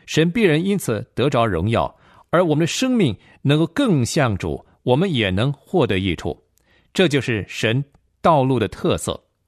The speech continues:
神得荣耀，人得平安，我们的信心得以加强跟坚固，因为我们看见神奇妙的作为。还有另外一个特色，就是第七，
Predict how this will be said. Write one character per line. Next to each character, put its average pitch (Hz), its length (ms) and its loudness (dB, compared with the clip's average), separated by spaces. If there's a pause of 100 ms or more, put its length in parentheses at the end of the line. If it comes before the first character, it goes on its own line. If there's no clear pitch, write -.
(480)
神 143 420 -2
得 117 160 0
荣 104 160 -2
耀， 101 260 -2 (680)
人 95 320 -2
得 98 160 0
平 80 260 -6
安， 80 220 -4 (600)
我 135 120 0
们 156 80 4
的 165 60 2
信 220 240 0
心 175 200 2
得 135 140 0
以 92 160 0
加 160 300 0
强 98 260 -4
跟 127 160 -2
坚 110 220 -2
固， 98 260 -10 (220)
因 147 160 0
为 139 60 0
我 98 140 -2
们 113 140 -4
看 131 320 -4
见 92 240 -6 (100)
神 113 360 -2
奇 101 320 -6
妙 113 140 -2
的 90 100 -4
作 85 180 -4
为。 65 240 -8 (1400)
还 190 200 2
有 185 140 6
另 233 180 2
外 143 100 4
一 113 40 2
个 113 100 0
特 101 220 -2
色， 85 180 -4
就 95 140 -4
是 90 120 -2
第 87 220 -4
七， - 400 -2